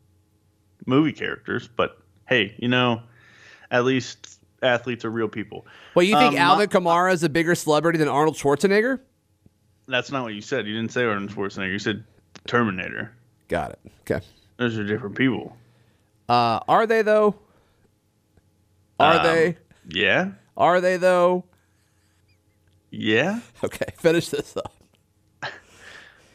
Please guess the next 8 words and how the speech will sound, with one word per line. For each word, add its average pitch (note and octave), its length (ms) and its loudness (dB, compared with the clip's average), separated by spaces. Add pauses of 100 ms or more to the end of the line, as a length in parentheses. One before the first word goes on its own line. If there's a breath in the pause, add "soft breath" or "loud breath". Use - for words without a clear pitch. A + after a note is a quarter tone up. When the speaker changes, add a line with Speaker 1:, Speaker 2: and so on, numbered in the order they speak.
Speaker 1:
Uh, C#3+ 180 2
I'm D#3 160 2
gonna G#3+ 160 0
go F#3 220 2
with, D#3+ 380 2 (100)
uh, A#2+ 300 0 (180)
Owen D#3 380 2
Pappo, A3+ 640 -2